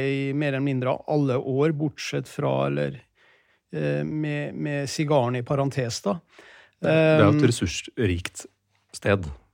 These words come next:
Speaker 2: for å si det sånn.
Speaker 1: Det kan du si, det kan du absolutt si. De var jo den største, eh, sukkereksportøren på det forrige, ved, ved århundreskiftet, attende til nittende århundre i, i verden, hvor, eh, stort sett alt gikk til U S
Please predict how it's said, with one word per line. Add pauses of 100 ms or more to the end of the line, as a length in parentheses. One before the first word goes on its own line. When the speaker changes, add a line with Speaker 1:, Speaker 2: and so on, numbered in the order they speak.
(320)
Speaker 2:
for
å
si
det
sånn.
Speaker 1:
Det
kan
du
si, (100)
det
kan
du
absolutt
si.
De
var
jo
den
største, (420)
eh,
sukkereksportøren
på (100)
det
forrige, (720)
ved,
ved
århundreskiftet,
attende (100)
til (100)
nittende
århundre (580)
i,
i
verden, (260)
hvor,
eh,
stort
sett
alt
gikk
til
U
S